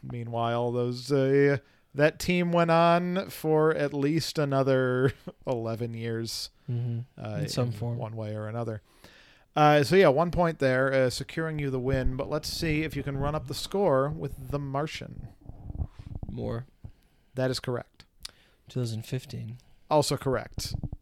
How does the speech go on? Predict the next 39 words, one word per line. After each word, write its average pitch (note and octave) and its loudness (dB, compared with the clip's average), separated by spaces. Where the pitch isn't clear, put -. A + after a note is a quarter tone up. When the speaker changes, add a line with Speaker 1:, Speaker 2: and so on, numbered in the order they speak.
Speaker 1:
Score C#3+ 2
<laughs> - -
successfully B2 -2
run A#2 -6
up. G#2 -10
Uh, G#2+ -8
yeah, D3+ -4
five C3+ -4
points C3 -8
there. A2+ -8
Very A#2 -10
well A2 -10
done. A2 -12
Uh, A2+ -4
now G3+ 4
on A3+ 4
to A#3 2
Come A#3 0
and A#3 0
Gone G#3 4
from F#3+ -8
a F3+ 0
theater F#3 2
near E3+ -2
you. F3 0
Brian, B2+ 0
you C3 -4
ready C3+ -2
to - -6
go C3+ -4
back C3+ -4
in C#3 -10
time? C3+ -10
Speaker 2:
Yep. F3+ 0
Speaker 1:
This - -8
is D#3+ 2
week B3 0
nine G3 4
of C#3+ 4